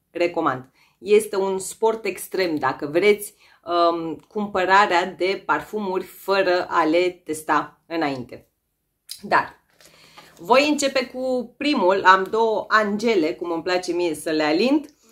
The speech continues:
și anume Angelic. Și aici avem o problemă. Pentru că ei, atât pe cutie cât și pe sticlă,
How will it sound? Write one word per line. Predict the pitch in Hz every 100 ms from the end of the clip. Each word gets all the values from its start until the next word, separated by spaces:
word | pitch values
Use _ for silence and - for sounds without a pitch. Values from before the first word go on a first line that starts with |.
| - _ _
și | - 247
anume | 240 240 247 240 226 - -
Angelic. | 226 226 233 208 190 202 269 - - - _ _ _
Și | - 240
aici | 254 262
avem | 220 226
o | 226
problemă. | 202 196 180 151 120 - _ _ _ _ _ _ _ _ _
Pentru | 214 214 214
că | 208
ei, | 208 214 262 285 - _ _ - -
atât | 220 226 269 254
pe | 254
cutie | 240 240 254 226 214
cât | 220 -
și | - 269 -
pe | 202
sticlă, | 190 - 254 247 240 247 -